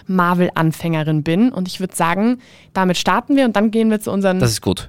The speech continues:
Speaker 1: Hauptthemen, oder?
Speaker 2: Das ist gut, weil dann kann ich dich jetzt auch nämlich gleich abprüfen, ob du's tatsächlich ganz bis zum Ende angeschaut hast, weil,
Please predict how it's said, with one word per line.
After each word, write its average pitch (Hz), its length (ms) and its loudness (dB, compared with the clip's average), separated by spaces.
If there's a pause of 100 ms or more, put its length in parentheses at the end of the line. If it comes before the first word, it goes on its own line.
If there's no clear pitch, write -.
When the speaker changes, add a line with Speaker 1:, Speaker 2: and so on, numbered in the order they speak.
Speaker 1:
Hauptthemen, 151 480 -4
oder? 185 120 -2
Speaker 2:
Das 120 120 4
ist 123 120 -2
gut, 131 160 4
weil 120 100 6
dann 120 140 2
kann 123 120 2
ich 120 100 2
dich 117 120 -4
jetzt 120 160 0
auch 113 100 0
nämlich 113 220 2
gleich - 360 -4
abprüfen, 113 440 -2
ob 104 80 -6
du's 117 140 -6
tatsächlich 113 540 -4
ganz 117 260 -2
bis - 120 -4
zum 110 140 -8
Ende 117 300 -2
angeschaut 90 480 -4
hast, 107 240 -6
weil, 95 240 -2